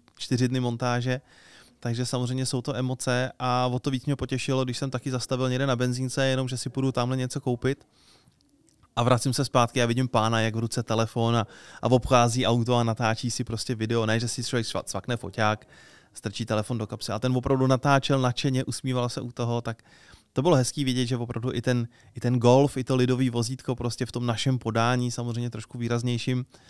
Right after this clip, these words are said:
tak, eh, vyvolává v lidech tyhle ty jako pozitivní reakce, protože pán opravdu potom to chválil. Přesně jako bylo vidět, že i jako se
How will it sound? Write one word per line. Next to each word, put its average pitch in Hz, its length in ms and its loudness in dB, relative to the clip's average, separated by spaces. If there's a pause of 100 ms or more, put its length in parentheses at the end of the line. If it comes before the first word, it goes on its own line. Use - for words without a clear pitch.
(260)
tak, 120 320 0
eh, 123 280 4
vyvolává 120 440 2
v 123 40 0
lidech 120 220 0
tyhle 120 240 -4
ty 127 100 -4
jako 120 180 -4
pozitivní 120 600 0
reakce, 113 380 0
protože 113 180 -6
pán 110 240 -2
opravdu 107 260 -6
potom 107 220 -10
to 117 100 -4
chválil. 110 580 0 (480)
Přesně 135 340 2
jako 127 220 2
bylo 123 200 4
vidět, 117 300 0
že 123 80 -2
i 123 140 -2
jako 117 200 -2
se 123 120 -6